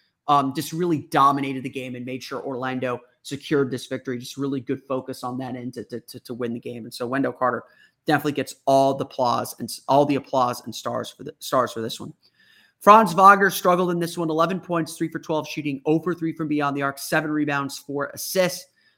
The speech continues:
Um, but I do like how the Magic are starting to put Franz on the ball a little bit more. I know that's been a big call. We'll probably talk a little bit about it tom-, on tomorrow's episode of Locked On Magic, um, just about, uh, how the Magic need to just kinda increase Franz's workload a little bit.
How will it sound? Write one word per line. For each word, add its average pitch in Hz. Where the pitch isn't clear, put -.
Um, 160
but 185
I 180
do 220
like 214
how 190
the 180
Magic 165
are 156
starting 156
to 147
put 147
Franz 147
on 143
the 143
ball 139
a 165
little 165
bit 170
more. 165
I 139
know 147
that's 143
been 147
a 131
big 151
call. 151
We'll 139
probably 160
talk 143
a 139
little 139
bit 147
about 143
it 139
tom-, 131
on 135
tomorrow's 143
episode 143
of 131
Locked 139
On 139
Magic, 143
um, 139
just 147
about, 151
uh, 175
how 175
the 165
Magic 151
need 147
to 147
just 139
kinda 139
increase 151
Franz's 139
workload 147
a -
little 165
bit. 180